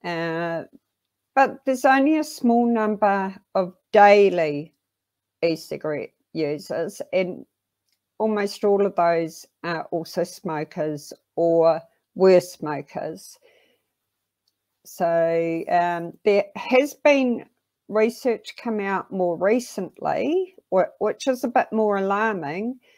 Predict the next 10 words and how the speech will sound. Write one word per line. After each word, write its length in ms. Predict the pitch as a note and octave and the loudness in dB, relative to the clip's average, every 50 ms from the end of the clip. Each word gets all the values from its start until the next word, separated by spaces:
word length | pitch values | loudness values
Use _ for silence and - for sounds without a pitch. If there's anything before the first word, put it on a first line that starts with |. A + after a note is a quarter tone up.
| _ _ _ _ | _ _ _ _
but 200 | - G3+ - - | -4 -4 -2 0
this 320 | - C#4 D#4+ - - - - | 2 2 2 0 -4 -8 -4
research 880 | D4 C#4 C4 C4 B3 - - - C4 A#3 A3+ A3 G#3 G3+ - - - - - _ _ - - | 0 0 0 0 -2 -6 -4 -2 0 0 0 0 -2 -4 -8 -10 -14 -16 -18 _ _ 2 4
overrepresented, 1700 | G#3+ A3+ A#3+ A#3+ A#3+ C#4+ C4+ C4 C4 B3 - _ - A#3 A3 - - G#3 G3+ G3 F#3 - - A3 G#3 F#3+ F#3+ F#3+ F#3+ F#3 F3+ F3 F3+ - - _ _ _ _ _ _ _ _ _ _ _ _ _ - | 6 6 4 2 0 -4 -2 -2 -4 -6 -6 _ -8 -8 -6 -4 -2 -2 -2 -2 -4 -8 -4 -2 0 2 2 4 4 4 4 2 -2 -8 -20 _ _ _ _ _ _ _ _ _ _ _ _ _ -10
um, 440 | F3+ F3+ F3 E3+ F3 E3+ E3+ E3 A#2+ - | -6 -4 -2 -2 -2 -4 -6 -8 -10 -6
youth 340 | - G3 G3 G#3 A3 G#3+ - _ | -2 2 2 2 2 0 -4 _
from 440 | _ - G#3 G3 G3 F#3+ F#3+ F#3 - _ _ - | _ -2 -2 0 -2 -4 -4 -6 -8 _ _ -20
higher 720 | - - - G#3+ G#3+ G#3+ G#3+ G#3+ G#3 G3+ G#3 G#3+ A3 G#3 _ _ _ _ - | -12 -6 -2 0 2 2 2 2 0 0 -2 -4 -6 -8 _ _ _ _ -14
socioeconomic 1120 | - - A3 G#3 G#3+ - - G#3 G3+ G#3 G3+ G3 G3 - - G3+ G3+ G3+ G3+ A3+ - - | -6 -4 -2 -2 -2 -2 -2 0 0 0 -2 -4 -6 -8 -8 -6 -4 -4 -6 -8 -8 -6
areas, 880 | - A3 G#3 A3+ B3 C4+ D#4 E4+ F4 F#4+ G#4 G4 - - - - - - | -4 -2 0 0 2 2 2 0 0 -2 -4 -6 -8 -14 -18 -18 -18 -20